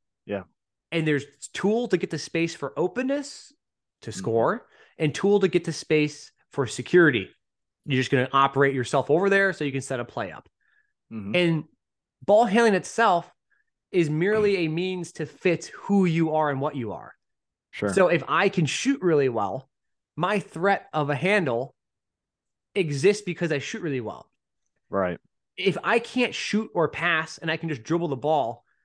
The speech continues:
Speaker 2: I will never see the basketball court. <laughs> I just, I'm a, u-, <laughs> I'm like this, like, non-existent entity. Assuming I can't pass at all. And
Speaker 1: Right.
Speaker 2: I don't think ball handling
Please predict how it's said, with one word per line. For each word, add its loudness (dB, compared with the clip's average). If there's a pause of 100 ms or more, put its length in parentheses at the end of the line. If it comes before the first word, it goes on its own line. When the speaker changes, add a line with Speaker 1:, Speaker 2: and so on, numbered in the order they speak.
(320)
Speaker 2:
I 0
will 2
never 0
see -8
the 0
basketball -2
court. -18
<laughs> -12
I -4
just, 0
I'm 2
a, 4
u-, 0
<laughs> -20
I'm -4
like 0
this, -4
like, -6
non-existent -2 (420)
entity. -4
Assuming 4
I 0
can't 0
pass -2
at -6
all. -8 (500)
And 0
Speaker 1:
Right. -2 (840)
Speaker 2:
I 0
don't 2
think 2
ball 6
handling 0